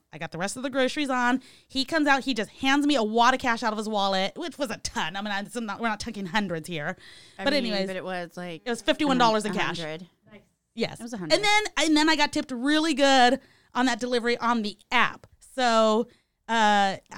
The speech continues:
Speaker 3: probably
Speaker 1: have
Speaker 3: just handed you all the cash that he had, and he's like,
Speaker 1: He did.
Speaker 3: "That's not enough."
Speaker 1: Yeah, he
Speaker 2: Yeah.
Speaker 1: probably was like, "Yeah."
Speaker 2: "I need
Speaker 1: So
Speaker 2: more."
Speaker 1: I have learned that it is okay to get yelled at, <laughs> as long as
Speaker 2: Don't
Speaker 1: they
Speaker 2: be a
Speaker 1: tip well.
Speaker 2: hater.
Speaker 3: I wish that my patients who would yell and scream at
Speaker 1: Would
Speaker 3: me
Speaker 1: tip you.
Speaker 3: would tip me.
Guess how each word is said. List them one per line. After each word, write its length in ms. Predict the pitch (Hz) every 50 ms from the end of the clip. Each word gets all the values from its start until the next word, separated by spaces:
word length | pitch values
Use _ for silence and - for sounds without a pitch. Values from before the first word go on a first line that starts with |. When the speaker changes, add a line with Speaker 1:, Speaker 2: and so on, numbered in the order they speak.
| - 208
Speaker 3:
probably 100 | 220 277
Speaker 1:
have 80 | 285 -
Speaker 3:
just 120 | 269 262 -
handed 280 | 277 262 233 220 196
you 120 | 196 202 - -
all 180 | 190 196 190
the 80 | 190 185
cash 300 | - 233 196 196 196 -
that 100 | - 190
he 60 | 208
had, 100 | 208 190
and 100 | 190 196
he's 120 | 196 180
like, 100 | 190 185
Speaker 1:
He 60 | 359 403
did. 80 | 494
Speaker 3:
"That's 120 | 523 - -
not 180 | 262 254 226
enough." 260 | 220 202 175 - - -
Speaker 1:
Yeah, 300 | 240 269 233 208 214 220
he 60 | 269
Speaker 2:
Yeah. 60 | 311 294
Speaker 1:
probably 180 | 269 262 233 226
was 120 | 220 185
like, 140 | 220 190 185
"Yeah." 160 | 190 175 156 226
Speaker 2:
"I 80 | 233 262
need 220 | 285 294 302 285 269
Speaker 1:
So 60 | 311
Speaker 2:
more." 120 | 311 285 247 240 285
Speaker 1:
I 160 | 269 247 277
have 180 | 294 269 247
learned 380 | 262 262 262 254 254 277 294 285
that 280 | 233 254 233 220 220 -
it 120 | 220 214
is 100 | 214 202
okay 240 | 220 208 - 226 202
to 100 | 214 240
get 140 | 269 277 -
yelled 300 | 240 240 214 196 196 190
at, 200 | 185 220 330 - _ _ _ _ _ - - - -
<laughs> 0 | - 339 - 392 359 - 381 359 - 381 359 349 - - - - -
as 120 | 370 320
long 200 | - 277 254 262
as 60 | 294 330
Speaker 2:
Don't 80 | 359 339
Speaker 1:
they 100 | 370 381
Speaker 2:
be 60 | 381
a 20 |
Speaker 1:
tip 220 | 381 - 359 302 262
well. 220 | 247 226 233 302
Speaker 2:
hater. 140 | 339 330 311 285
Speaker 3:
I 100 | 294 359
wish 220 | 370 494 508 494
that 280 | - 403 339 - - -
my 200 | 220 233 226 214
patients 560 | - - 226 220 220 - - 294 302 285 -
who 160 | 330 330 330
would 180 | 320 262 226 202
yell 320 | 226 247 247 240 247 254
and 160 | 262 262 254
scream 300 | - - 269 269 262 269
at 80 | 269 240
Speaker 1:
Would 80 | 233
Speaker 3:
me 40 | 294 294
Speaker 1:
tip 140 | 240 339
you. 220 | 349 208 208 226 277 285
Speaker 3:
would 200 | 247 233 220 202
tip 240 | - 254 214 196 -
me. 320 | 190 190 185 185 185 165